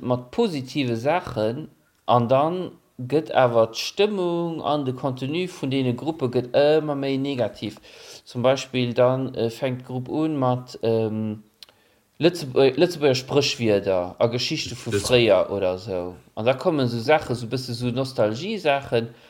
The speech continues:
Speaker 1: Und da los, da los geht es immer mehr auf die Schiene von, ja, weil haut, mir sie ja haut früher hei, und das ja alles auf Französisch und so. Und dann hab ich auch nicht mehr nach dies.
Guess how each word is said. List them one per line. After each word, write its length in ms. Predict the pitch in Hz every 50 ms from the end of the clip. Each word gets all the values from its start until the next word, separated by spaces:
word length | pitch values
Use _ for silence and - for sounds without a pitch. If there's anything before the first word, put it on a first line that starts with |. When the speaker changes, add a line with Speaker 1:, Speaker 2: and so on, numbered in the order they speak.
| - _ _ _ _ -
Speaker 1:
Und 140 | 120 127
da 80 | 139 151
los, 360 | 170 196 220 220 220 214 208
da 100 | 196 185
los 360 | 180 180 185 185 180 180 -
geht 160 | - 160 147 147
es 120 | 135 -
immer 280 | 127 175 175 175 160 160
mehr 500 | 160 160 160 165 170 165 160 - - 131
auf 120 | 127 127
die 60 | - -
Schiene 300 | - - 165 156 156 139
von, 520 | - - - 135 127 127 123 120 120 123 - - - - - - _ _ _ _ -
ja, 380 | 135 147 156 160 165 165 151 135
weil 340 | 143 135 131 127 127 120 123
haut, 640 | 135 143 151 156 156 156 156 147 135 - - - -
mir 220 | 139 139 147 151 143
sie 280 | 131 143 139 135 135
ja 200 | 127 120 117 117 123
haut 400 | 131 135 131 127 127 127 - -
früher 920 | - - - - - - 131 147 151 151 139 131 123 120 117 117 113 113
hei, 440 | 120 117 117 117 117 117 117 107 78
und 160 | 110 113 -
das 160 | 123 120 123 -
ja 100 | 131 87
alles 200 | 135 135 120 113
auf 100 | 107 -
Französisch 600 | - - 110 107 110 107 131 143 156 165 151 120
und 160 | 87 92 117 110
so. 200 | 123 123 - -
Und 80 | 107 117
dann 120 | 135 147
hab 100 | 151 180
ich 60 | 170
auch 100 | 147 - 147
nicht 120 | 147 -
mehr 240 | 131 127 123 117 104
nach 240 | 95 92 95 - -
dies. 340 | _ 92 92 90 90 -